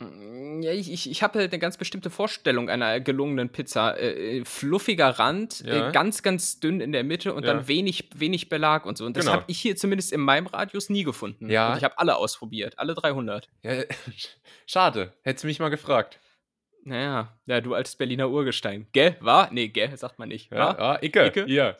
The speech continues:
Speaker 1: Ja. <laughs>
Speaker 2: Dieter. <laughs> Ähm, ja.
Speaker 1: Ja,
Speaker 2: Auf der
Speaker 1: Mann.
Speaker 2: anderen Seite, worauf freust du dich am meisten?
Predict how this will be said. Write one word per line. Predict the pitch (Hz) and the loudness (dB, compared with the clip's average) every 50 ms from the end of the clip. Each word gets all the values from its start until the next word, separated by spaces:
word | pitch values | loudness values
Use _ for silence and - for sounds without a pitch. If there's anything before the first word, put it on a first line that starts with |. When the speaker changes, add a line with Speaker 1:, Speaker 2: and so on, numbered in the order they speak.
| _ | _
Speaker 1:
Ja. | 139 131 127 - - 131 - - - - | -6 -6 -6 -4 -6 -8 -10 -10 -14 -20
<laughs> | - - - - - | -20 -18 -12 -6 -4
Speaker 2:
Dieter. | 151 - 190 - 196 - - - _ _ - - - | 2 6 6 6 6 4 0 -6 _ _ -16 -12 -12
<laughs> | 139 135 - _ - - - - 190 226 269 226 - - - - | -12 -12 -14 _ -18 -14 -12 -10 -8 -4 -2 -2 -2 -4 -4 0
Ähm, | - 131 131 127 127 123 123 120 117 110 - - | 2 4 6 6 4 2 0 -4 -8 -12 -6 -2
ja. | 113 110 110 - - - - - | 0 0 0 0 -4 -14 -10 0
Speaker 1:
Ja, | 123 147 117 117 | 2 2 2 2
Speaker 2:
Auf | 151 151 | 2 2
der | - - | 2 2
Speaker 1:
Mann. | - | 2
Speaker 2:
anderen | 185 226 220 165 | 2 0 0 0
Seite, | 170 165 165 165 151 | 0 0 0 -2 -4
worauf | 170 170 - 180 175 - | -4 -2 -2 -2 -2 -2
freust | - 165 175 175 - 170 | -2 -2 -2 -2 -4 -6
du | |
dich | 156 160 - 170 | -8 -8 -8 -8
am | 147 143 | -6 -6
meisten? | 143 160 165 165 - - - 98 95 101 110 | -6 -6 -6 -8 -12 -14 -16 -16 -16 -18 -20